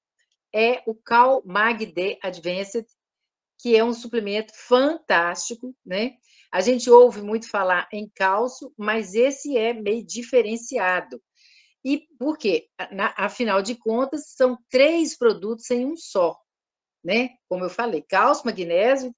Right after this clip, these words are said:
e vitamina D. Cal Mag D. Então, assim, ele é um suplemento que vem justamente daquela região, né, da Islândia, que, que tem origem nas algas marinhas, que tem uma qualidade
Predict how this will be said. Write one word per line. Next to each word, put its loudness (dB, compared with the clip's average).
e -8
vitamina -4
D. -6
Cal 2
Mag -4
D. -10
Então, 4
assim, -4
ele 6
é -2
um -8
suplemento -6
que -6
vem 2
justamente -6
daquela -2
região, -4
né, -6
da 0
Islândia, -2
que, -10
que -12
tem 2
origem 2
nas -4
algas 4
marinhas, -2
que -12
tem -4
uma -4
qualidade -2